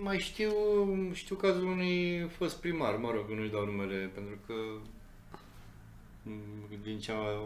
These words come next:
o să vă spun aici, o să vă dați seama.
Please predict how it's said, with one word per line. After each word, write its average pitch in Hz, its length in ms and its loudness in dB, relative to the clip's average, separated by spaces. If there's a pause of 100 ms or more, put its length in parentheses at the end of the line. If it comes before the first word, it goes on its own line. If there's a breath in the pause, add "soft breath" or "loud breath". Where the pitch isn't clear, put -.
o 104 40 0
să 107 220 -6
vă 107 140 4
spun 110 340 -4
aici, 107 300 -2 (1400 soft breath)
o - 40 -10
să - 120 -14
vă 110 120 -2
dați 107 220 0
seama. 95 500 -2